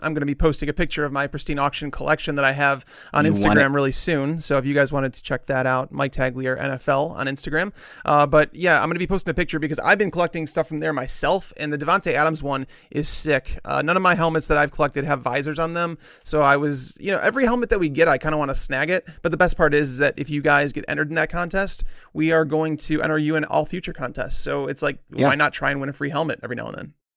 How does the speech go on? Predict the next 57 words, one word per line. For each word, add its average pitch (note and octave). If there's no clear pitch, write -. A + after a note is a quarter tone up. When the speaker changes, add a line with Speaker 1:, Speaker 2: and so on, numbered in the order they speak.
Speaker 2:
All A2+
you B2+
have C3
to C3
do B2+
is A2+
go G2+
to G2+
fantasy A2
pros G2+
dot -
com G2
slash G2
contest. G#2+
Takes B2+
about C#3
thirty C#3
seconds C3+
to -
enter. B2
We're A#2+
gonna A2+
be G2+
picking C3
a G#2+
winner A2+
soon, A#2
so -
make G2+
sure -
to -
enter G#2+
at -
fantasy G#2+
pros G#2
dot -
com G2+
slash F#2
contest G#2
soon. A#2
And A#2
you A#2+
were D#3+
talking B2+
about A2+
a F#2+
helmet G#2+
with G2
a G2+
visor. G2+
You F3+
know, F#3+
typically A#3
when E3+
we D3+
do B2+
these, B2